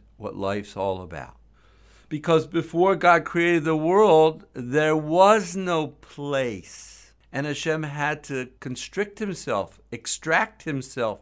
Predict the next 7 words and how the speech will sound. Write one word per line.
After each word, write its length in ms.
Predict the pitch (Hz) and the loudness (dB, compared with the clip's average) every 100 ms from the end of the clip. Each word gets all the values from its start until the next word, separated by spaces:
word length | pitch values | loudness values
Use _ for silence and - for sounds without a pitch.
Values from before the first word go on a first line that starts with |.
| _ | _
from 240 | - 131 | -6 -4
his 180 | 127 117 | -6 -8
infinite 680 | - 165 175 - 147 117 - _ - | -6 -4 -4 -6 -6 -6 -8 _ -12
essence, 840 | 123 123 - 151 156 - - - _ - | -8 -6 -6 -6 -8 -14 -20 -20 _ -14
which 200 | 117 - | -14 -14
is 120 | 104 | -18
the 280 | 107 104 | -10 -10